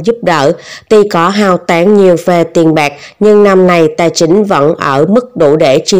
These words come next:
tiêu cho cuộc sống, nhà cửa. Tuy nhiên, cần cẩn thận về sức khỏe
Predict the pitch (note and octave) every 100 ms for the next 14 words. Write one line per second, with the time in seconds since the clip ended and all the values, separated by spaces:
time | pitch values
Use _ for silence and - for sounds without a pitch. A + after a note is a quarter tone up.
0 | F#3 F#3 F3 E3+ - F3+ E3 - C#3 -
1 | D#3+ D3+ F#3 F3 D3+ - C#3 E3+ F#3+ _
2 | - - - - C4 B3+ B3+ A#3+ A3 F#3+
3 | F3 E3 G#3 A3+ E3 D#3+ F3+ E3 D#3+ A3+
4 | A#3 E3 D3+